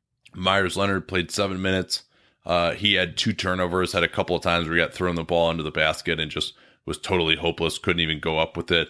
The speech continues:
A-, and then Vonleh was one out of five, uh, from the field in his own right, and they just weren't really guarding him on, on the pick and roll either. So it was, uh, and, and then really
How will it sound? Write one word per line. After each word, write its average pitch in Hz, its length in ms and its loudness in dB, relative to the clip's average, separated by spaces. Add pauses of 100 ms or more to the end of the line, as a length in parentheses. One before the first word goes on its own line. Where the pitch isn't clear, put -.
(360)
A-, 85 200 -4
and 87 140 2
then 85 180 2
Vonleh 90 640 2
was 78 200 -8
one 87 240 2
out 82 160 4
of - 80 -4
five, 82 520 2 (300)
uh, - 180 -6
from 87 280 -4
the 76 40 -8
field 87 360 0
in 78 100 -2
his 78 180 -4
own 87 200 0
right, 82 280 2
and 78 120 -4
they 80 100 2
just - 180 -6
weren't 82 200 -6
really 78 160 -4
guarding 80 400 2
him 76 120 -4
on, 78 200 -4
on 82 160 -6
the 80 80 -8
pick 90 200 -2
and 76 120 -8
roll 78 180 -4
either. 76 260 0
So 80 300 0 (340)
it 104 80 2
was, 92 300 2
uh, 87 540 4
and, 92 280 -4
and 98 160 2
then 95 220 2
really 101 540 2